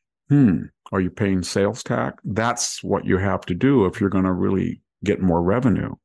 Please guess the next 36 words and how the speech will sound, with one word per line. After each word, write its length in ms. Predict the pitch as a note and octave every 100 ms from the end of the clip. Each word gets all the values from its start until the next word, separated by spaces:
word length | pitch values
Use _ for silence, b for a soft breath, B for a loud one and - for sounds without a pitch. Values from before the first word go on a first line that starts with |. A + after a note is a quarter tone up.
| B B B -
And 160 | G2
people 240 | C3 C3 A2
are 40 |
gonna 140 | A#2+
be 140 | G#2+ A2+
in 80 | G#2+
a 60 |
shock, 380 | G2 - A#2+ D3 _ _ _
shock 420 | A2 - A#2+ D3 -
for 120 | F2
that. 280 | D2+ E2+ - - B B B
I, 120 | - - -
I 20 | D#3
think 240 | G#3 G3
what 160 | F3 B2+
we're, 180 | B2+
I'm 160 | G2+ A#2+
trying 280 | A2 D3 D3+
to 60 | A#2
say 560 | - C#3+ C#3 A#2 A2
and 180 | - A#2
articulate 800 | A2+ - D3 - C3 - G#2+ G2
is 200 | G#2+ G#2
that 180 | A2 -
we're 140 | A#2+
building 540 | B2+ A2+ C3+ C3+ B2 G#2+
up, 280 | A2 A#2 _
it's 140 | G#2 -
like 140 | C3+
a 80 | A2
wave, 640 | E2+ G2 A2 G2 E2+ - _ _ _ _ _ _ -
and 120 | G#2
it 100 | G2+
hasn't 380 | A#2+ B2 A2+ E2
crested 460 | - G#2+ - -
yet, 260 | F#2 E2+ -